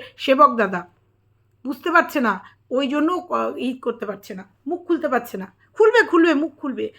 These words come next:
তা তোমরা কি ভাবছো টিনুর খুব মন খারাপ? মন খারাপের জন্য ভিডিও দিতে পারছে না,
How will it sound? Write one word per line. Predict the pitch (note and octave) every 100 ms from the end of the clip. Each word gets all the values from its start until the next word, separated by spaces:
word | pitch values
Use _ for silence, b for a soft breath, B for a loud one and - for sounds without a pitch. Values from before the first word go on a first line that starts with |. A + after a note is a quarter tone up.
| b
তা | -
তোমরা | A#3 D#4 F4
কি | F4+
ভাবছো | C4+ D4 - C4
টিনুর | G#3 A#3+ C4+
খুব | - D4
মন | B3+ B3+
খারাপ? | C4+ D4+ D4 F#3+ - b b
মন | A#3 C4
খারাপের | C4+ C#4+ C#4+
জন্য | B3 C#4+
ভিডিও | B3+ A3+ C4
দিতে | C#4+ D4 D#4+
পারছে | D#4 - E4+
না, | C4+